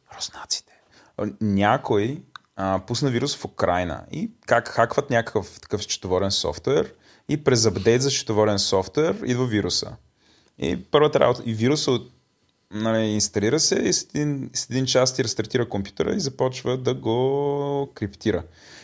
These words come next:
И изкарва надпис да на някакъв мейл, нали, да преведеш някакви пари, за да получиш, а, ключ, с който да отключиш, а, криптираните файлове. Обаче по-късно каза, че целият този гимик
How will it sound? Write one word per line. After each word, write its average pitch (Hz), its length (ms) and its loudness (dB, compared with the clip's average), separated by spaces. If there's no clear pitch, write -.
И 147 60 0
изкарва 139 420 4
надпис 123 440 2
да 139 80 -10
на 139 100 -2
някакъв 120 400 -2
мейл, 101 520 4
нали, 131 360 -2
да 127 540 2
преведеш 107 460 4
някакви 101 300 -4
пари, 92 380 0
за 101 160 -2
да 98 140 -4
получиш, 107 680 -2
а, 113 280 0
ключ, 113 180 0
с - 80 -4
който 98 160 0
да 101 60 -2
отключиш, - 640 -4
а, - 200 -2
криптираните 98 520 -6
файлове. - 400 -4
Обаче - 260 2
по-късно - 340 -2
каза, - 160 2
че - 120 -2
целият 165 320 4
този 151 240 0
гимик 143 540 2